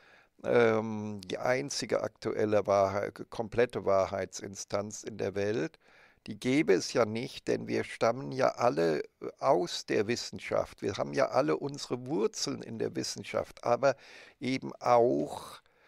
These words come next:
äh, mit dem kritischen Blick,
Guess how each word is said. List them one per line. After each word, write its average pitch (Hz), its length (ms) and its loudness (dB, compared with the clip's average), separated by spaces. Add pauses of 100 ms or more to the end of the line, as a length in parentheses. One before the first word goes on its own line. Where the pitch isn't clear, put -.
(300)
äh, 139 320 2 (300)
mit 139 260 -4
dem 123 200 -2
kritischen 190 600 -2
Blick, - 460 -2